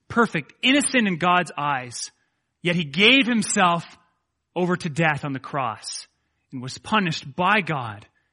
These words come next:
as a guilty sinner. In our reading in John nineteen, Pilate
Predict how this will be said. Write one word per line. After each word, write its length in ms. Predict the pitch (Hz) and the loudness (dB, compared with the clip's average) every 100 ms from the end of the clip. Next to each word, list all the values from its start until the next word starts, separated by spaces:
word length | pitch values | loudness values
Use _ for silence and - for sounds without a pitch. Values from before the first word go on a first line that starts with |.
| _ | _
as 140 | 135 147 | -8 -8
a 60 | |
guilty 400 | 120 147 160 170 | -6 -4 -4 -4
sinner. 380 | 143 - 110 98 _ _ _ _ _ _ _ _ _ _ _ _ _ _ _ _ _ _ _ _ _ _ _ _ _ _ _ _ _ _ _ _ _ _ _ _ _ _ _ _ _ _ _ _ _ _ _ | -6 -10 -12 -14 _ _ _ _ _ _ _ _ _ _ _ _ _ _ _ _ _ _ _ _ _ _ _ _ _ _ _ _ _ _ _ _ _ _ _ _ _ _ _ _ _ _ _ _ _ _ _
In 100 | - | -4
our 120 | 160 160 | -2 2
reading 340 | 190 208 170 | 4 4 2
in 100 | 156 | -2
John 260 | 135 170 175 | 0 2 2
nineteen, 600 | 160 147 - 190 165 151 | 0 -2 0 2 2 -4
Pilate 560 | - 214 214 165 151 | 0 2 2 0 -4